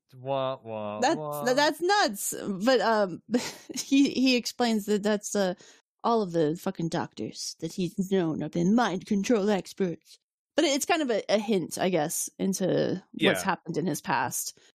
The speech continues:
Speaker 2: Um, and she's like, "No, I'm not a mind control expert. I just came because I, I sensed you were in pain." Uh, and he's like, "Well, what do you sense now?" And she's like,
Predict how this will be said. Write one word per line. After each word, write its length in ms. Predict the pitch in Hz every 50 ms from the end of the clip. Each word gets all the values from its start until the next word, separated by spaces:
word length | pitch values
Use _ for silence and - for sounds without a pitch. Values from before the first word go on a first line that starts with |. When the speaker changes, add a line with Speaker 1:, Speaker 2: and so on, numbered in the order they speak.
| _ _ _ _ _ -
Speaker 2:
Um, 340 | 190 208 185 151 139 - -
and 160 | - 214 226
she's 160 | - 202 196
like, 180 | 226 226 233 -
"No, 140 | 294 330 330 254
I'm 120 | 196 220
not 140 | 247 285 294
a 20 |
mind 220 | 220 202 196 226 208
control 260 | 220 208 196 170 147
expert. 240 | 160 - - 190 202
I 60 | 202
just 160 | 214 226 -
came 180 | - 233 233 240
because 220 | 233 233 214 196
I, 160 | 180 190 - -
I 60 | 185
sensed 400 | 190 - - 214 226 226 - -
you 100 | 247 226 202
were 100 | 202 185
in 160 | 185 185 185
pain." 500 | - - 302 349 262 160 101 123 78 - - _ - - _ _ _ _ -
Uh, 240 | 196 208 180 156 -
and 140 | - 180 208
he's 160 | 208 208 196
like, 120 | 170 156 160
"Well, 120 | 160 151
what 60 | 160
do 40 | 151
you 60 | 156
sense 280 | 160 - 160 170 - -
now?" 340 | 226 277 233 151 147 165 - _ _ -
And 220 | - 170 170 175
she's 240 | - - 180 180 -
like, 160 | 170 170 165